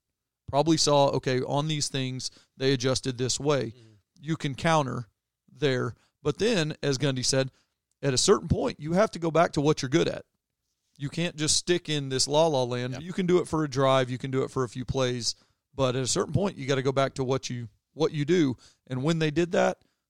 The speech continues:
Speaker 1: O S U was ready for it. We put a lot more pressure on, uh, quarterback. Don't remember his name.
Speaker 2: Uh,
Speaker 1: Uh,
Speaker 2: Barron. Is it Barron? I think it's Barron Milton.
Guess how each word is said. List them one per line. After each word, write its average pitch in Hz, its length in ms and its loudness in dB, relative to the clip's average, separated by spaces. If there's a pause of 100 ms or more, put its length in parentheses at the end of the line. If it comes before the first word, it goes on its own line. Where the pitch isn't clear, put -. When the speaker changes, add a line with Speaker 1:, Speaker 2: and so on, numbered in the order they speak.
Speaker 1:
O 147 140 4
S 139 140 2
U 151 80 -2
was 131 160 -2
ready 139 180 2
for 139 240 -4
it. 131 80 -8
We 131 120 -6
put 127 180 -4
a 123 60 2
lot 127 280 0
more 156 160 2
pressure 151 640 -2
on, 131 420 0 (120)
uh, 120 380 0
quarterback. 131 460 0
Don't 123 120 -6
remember 120 200 -4
his 110 100 -6
name. 127 240 -2 (340)
Speaker 2:
Uh, 113 40 -8
Speaker 1:
Uh, 123 220 2
Speaker 2:
Barron. 120 420 -2
Is 110 140 -8
it 104 120 -8
Barron? 143 320 0
I - 20 0
think 151 140 -2
it's 101 80 -14
Barron 123 500 -2
Milton. 90 340 -12